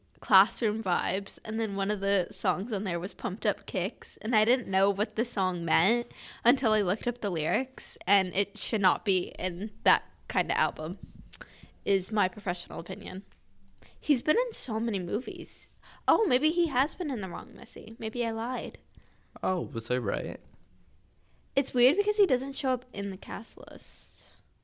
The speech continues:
Speaker 1: Maybe he only had, like, a small feature in it. Let's see. No,
Speaker 2: He might have directed it or something.
Speaker 1: Oh, yeah, that too.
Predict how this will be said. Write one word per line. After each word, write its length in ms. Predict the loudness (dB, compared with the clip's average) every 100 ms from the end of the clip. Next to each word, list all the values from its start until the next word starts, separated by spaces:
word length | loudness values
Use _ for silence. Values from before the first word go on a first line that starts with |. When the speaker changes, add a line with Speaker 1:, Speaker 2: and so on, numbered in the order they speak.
| 0
Speaker 1:
Maybe 200 | 2 2
he 120 | -2
only 200 | -4 -4
had, 240 | -2 -4 -4
like, 140 | -6
a 60 | -8
small 300 | -10 -10 -10
feature 340 | -12 -14 -14 -16
in 80 | -16
it. 180 | -18 -20 _ -20 -20 _ -20 -20 -20 -20 _ _ _ _ _ _ -20 -20 -20 -20 -20 -20 -20 -20 -20 -20 -20 -20 -20 _ _ _ _ -14 -12 -12 -10
Let's 280 | -10 -10 -14
see. 640 | -8 -6 -6 -6 -10 -12 -20 -20 _ -20 -18 -18 -18 -20 -20 -20 -20 -20 -20 -20 -20 -20 -20 _ -6
No, 140 | -4
Speaker 2:
He 180 | -2 0
might 200 | 2 2
have 160 | 0 -2
directed 560 | -2 -2 -4 -10 -10
it 140 | -8 -8
or 100 | -8
something. 500 | -10 -12 -12 -10 -2
Speaker 1:
Oh, 160 | 0 0
yeah, 340 | -2 -4 -8
that 240 | -10 -14
too. 280 | -14 -14 -14